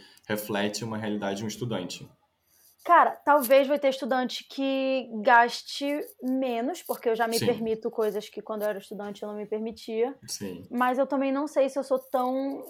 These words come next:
Speaker 2: gastadeira assim e pessoas que são estudantes gastam mais. Mas, por exemplo, de custos fixos, incluindo aluguel e contas de água e tudo mais, é, fica em média de uns novecentos dólares,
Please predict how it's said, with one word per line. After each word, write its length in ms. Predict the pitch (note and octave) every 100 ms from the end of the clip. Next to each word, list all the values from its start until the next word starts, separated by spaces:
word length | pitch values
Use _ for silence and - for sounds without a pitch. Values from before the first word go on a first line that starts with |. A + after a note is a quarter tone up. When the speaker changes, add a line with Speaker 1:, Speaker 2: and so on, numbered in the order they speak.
| A#3+
Speaker 2:
gastadeira 580 | B3+ A#3+ C4 B3 B3 B3
assim 280 | B3 A#3+ B3
e 80 |
pessoas 400 | B3 A#3+ A#3 A3+ -
que 100 | A3+
são 160 | A#3+
estudantes 520 | A3+ A#3 A3+ A3 A3 G#3+
gastam 360 | A#3 A3+ A#3
mais. 560 | A#3+ G#3+ F3+ F3 - - _ _ _ _ _
Mas, 520 | F#3+ F#3+ F#3+ G3 G3 -
por 180 | G#3+
exemplo, 920 | G#3+ G#3+ G#3+ G#3+ G#3 G#3 G#3 G3+ G3+ C#4+
de 180 | F#3 G#3+
custos 800 | - - C#4 C4+ - B3+ G#3 - - _ -
fixos, 640 | C4+ C#4 C#4 - G#3+ - -
incluindo 420 | G#3+ A3 A3 G#3+
aluguel 500 | G3+ G3 A3+ B3 A#3+
e 60 |
contas 400 | G#3+ A3 G#3 G#3
de 100 | G3+
água 300 | G#3+ A3 G#3
e 40 | G3
tudo 220 | G#3 F#3+
mais, 520 | F#3 A#3 B3+ A3 - _ _ _ _ _
é, 720 | G3 G#3 G#3 G#3 G3+ G3+ F#3+ -
fica 260 | - A#3 C4+
em 80 |
média 300 | B3+ A#3 A3
de 100 | G3+
uns 120 | A#3+ A3
novecentos 640 | A#3 G#3+ G#3+ B3 A3+ A#3
dólares, 640 | A3 A3+ B3+ D4 D#4 D#4+